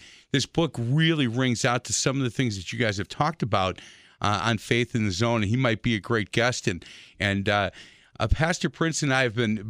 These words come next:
we played a little bit of phone <laughs> tag, I have to tell you, and, <laughs> and, uh, the Lord finally put us together, and, and we had a good conversation the other day about, uh, the possibility of having him come on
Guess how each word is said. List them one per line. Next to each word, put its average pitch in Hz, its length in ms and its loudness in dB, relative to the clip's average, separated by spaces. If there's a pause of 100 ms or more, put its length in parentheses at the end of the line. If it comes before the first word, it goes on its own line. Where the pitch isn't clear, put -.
(120)
we 120 140 0
played 175 240 0
a - 20 -2
little 180 180 0
bit 175 120 0
of 180 80 -4
phone 165 260 2
<laughs> - 20 -4
tag, 98 420 0
I 110 80 4
have 117 180 0
to 127 140 -2
tell - 260 2
you, 107 140 4
and, 98 140 2 (140)
<laughs> - 140 -20
and, 107 380 0
uh, 107 360 2
the 117 120 -2
Lord 131 260 0
finally 131 320 2
put 135 220 0
us 127 100 -2
together, 117 500 0
and, 107 200 0
and 104 260 0
we 110 140 0
had 117 180 0
a 104 60 -2
good 131 220 -2
conversation 117 840 -2
the 107 100 0
other 98 160 -2
day 110 360 0 (380)
about, 107 460 0
uh, 104 260 2
the 98 120 -2
possibility 123 580 0
of 98 120 -6
having 107 340 0
him 110 160 0
come 107 240 -4
on 101 240 -2